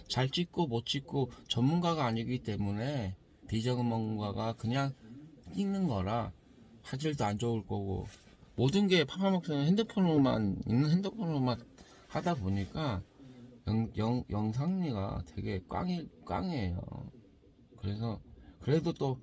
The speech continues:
자주 봐주시고 하니까 너무 감사하고 일단은 항상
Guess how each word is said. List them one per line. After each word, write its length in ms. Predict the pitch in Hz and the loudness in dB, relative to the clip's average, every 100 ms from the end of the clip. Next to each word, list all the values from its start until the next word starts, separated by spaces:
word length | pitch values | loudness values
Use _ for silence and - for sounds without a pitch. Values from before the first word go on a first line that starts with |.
| - - | -10 -8
자주 260 | - 123 | -2 -2
봐주시고 640 | - 107 113 147 139 - 127 | 0 -2 -2 -4 -4 -4 -2
하니까 340 | 156 156 98 | -4 -4 -4
너무 180 | 98 107 | -2 -4
감사하고 1000 | - 101 107 135 151 151 110 104 120 113 - - - - - - - - - - - - - - - - - - - - - - | -2 -4 -2 -4 -4 -4 -4 -2 -4 -6 -10 -20 -20 -20 -20 -20 -20 -20 -20 -20 -18 -18 -18 -20 -18 -16 -16 -20 -20 -20 -14 -4
일단은 500 | 147 147 151 143 - - - - - - - - - - - | 4 6 6 2 -2 -12 -20 -20 -20 -20 -20 -20 -18 -12 -8
항상 300 | - 139 135 | -2 0 2